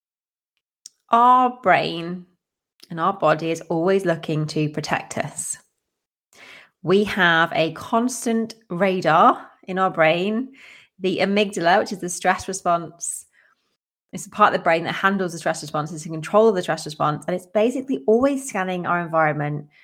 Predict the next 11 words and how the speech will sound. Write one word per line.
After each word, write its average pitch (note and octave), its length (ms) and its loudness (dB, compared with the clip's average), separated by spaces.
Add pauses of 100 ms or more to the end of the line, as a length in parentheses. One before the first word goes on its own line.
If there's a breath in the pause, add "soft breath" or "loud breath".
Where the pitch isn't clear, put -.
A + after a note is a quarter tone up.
(360 soft breath)
for E3+ 440 2
any G3 260 2
potential F3 580 -4
danger. D3 600 -2 (1500)
Now, F3+ 440 2
whilst A3 520 0
change A#3 680 -2
<laughs> - 0 -
is A#3+ 160 -2
not C4 260 2
necessarily F#3 840 -2